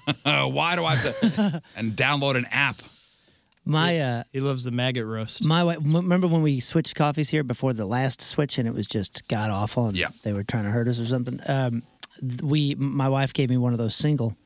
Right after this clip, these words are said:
Speaker 2: single. I don't know if it was Keurig or Nespresso or whatever it was, and we had it here for a while. You remember we were using it in the, in the office,
Speaker 1: Yeah,
Speaker 2: right?
Speaker 1: yeah.
Speaker 2: And then, uh, and then it stopped getting used, and it was, it was nasty. I don't
Speaker 1: Funky.
Speaker 2: know.
Speaker 1: Yeah,
Speaker 2: It
Speaker 1: did you toss it?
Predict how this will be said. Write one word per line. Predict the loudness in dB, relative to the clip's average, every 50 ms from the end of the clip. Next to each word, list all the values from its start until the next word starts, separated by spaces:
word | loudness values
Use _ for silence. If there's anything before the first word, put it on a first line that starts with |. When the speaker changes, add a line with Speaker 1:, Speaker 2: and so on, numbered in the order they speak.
| _ _
Speaker 2:
single. | -8 -2 0 2 2 2 0 -2
I | 0 0
don't | 2 2
know | 2 0
if | 0 -2
it | -4
was | -4 -6 -6
Keurig | -6 -4 -2 0 0 0 0 -2
or | -2 -4 -4
Nespresso | -4 -4 -4 -2 -2 -2 0 0 0 0 -2
or | -2 -2 -2
whatever | -2 -2 -2 -2 -2
it | -4 -4
was, | -4 -4 -4 -6 -10 -16 -20 -20 -20 -20 -20 -20 -20 -20 -20 -2 0
and | 4 4 6 6
we | 6
had | 6 6 4 4
it | 4
here | 4 4 4
for | 4 2 2
a | 2
while. | 2 2 2 2 0 2
You | 2 2
remember | 2 2 4 4 4
we | 4 4 4
were | 4
using | 6 4 4 4 2 0
it | 0 -2 -4 -10 -4
in | 0 2 2 4
the, | 4 2 2 0 2
in | 2 2
the | 2 4
office, | 2 2 0 -2 -2 -2
Speaker 1:
Yeah, | 0 2 2
Speaker 2:
right? | 2 2
Speaker 1:
yeah. | 2 0 0 -2 -4 -8 -12 -20 -20 -20 -20 -20 _ _
Speaker 2:
And | 4 6 6 6
then, | 6 6 4 4 4
uh, | 4
and | 4 4 4 4 4 4 4 4
then | 4 4
it |
stopped | 2 2 2 2 2
getting | 0 2 2
used, | 4 4 4 4 2 2
and | 0 0
it | 0 0
was, | -2 -2 -2 -2 -4 -6 -10 _ _ _ _ _ _ _ _ _ _ _
it | -2 -2
was | -2 -2 -2 -4
nasty. | -4 -4 -4 -4 -4 -6 -6 -2
I | 0 2 2
don't | 4 6
Speaker 1:
Funky. | 6 6 4
Speaker 2:
know. | 4 4
Speaker 1:
Yeah, | 2 2 2 2
Speaker 2:
It |
Speaker 1:
did | 0 0 -2 -2
you | -2
toss | 0 0 0 0 0 0
it? | -2 -2